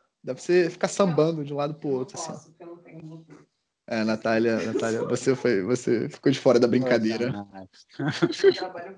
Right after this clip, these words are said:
Speaker 2: faço trabalho
Speaker 3: Você
Speaker 2: bom.
Speaker 3: podia tá no seu, no seu celular, na verdade, né? Mas tudo bem, depois a gente. <clears throat> Você, você tá ouvindo no fone, Nath?
Speaker 2: Não.
Speaker 3: E ele também?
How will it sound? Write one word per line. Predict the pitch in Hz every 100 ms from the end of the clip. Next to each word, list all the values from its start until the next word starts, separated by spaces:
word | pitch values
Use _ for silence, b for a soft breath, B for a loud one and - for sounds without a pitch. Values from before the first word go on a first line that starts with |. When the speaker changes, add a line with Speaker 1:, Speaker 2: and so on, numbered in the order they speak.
| -
Speaker 2:
faço | 190 190
trabalho | - - - -
Speaker 3:
Você | 151
Speaker 2:
bom. | 143
Speaker 3:
podia | 160 170 160
tá | 170
no | 170
seu, | 170 175 185
no | 175
seu | 170 175
celular, | 190 208 208 156 143
na | 123
verdade, | 123 120 113
né? | 107 104 101
Mas | 113 107
tudo | 131
bem, | 110 107
depois | 110 104 120
a | 120
gente. | 120 120 113 123 113 107 107 _ _ _ _ _ _ _ _ _ _ _ _ _ _ _ -
<clears throat> | 170 175
Você, | 170 -
você | 180 185
tá | 240
ouvindo | 185 180 185
no | 143
fone, | - 135 233
Nath? | 220 110 104 - _ _ _ _ _ _ _
Speaker 2:
Não. | 302 262 - _ _ _ _ _ _ _ _ _ _ _ _ _
Speaker 3:
E | 127 120
ele | 123
também? | 123 113 107 131 175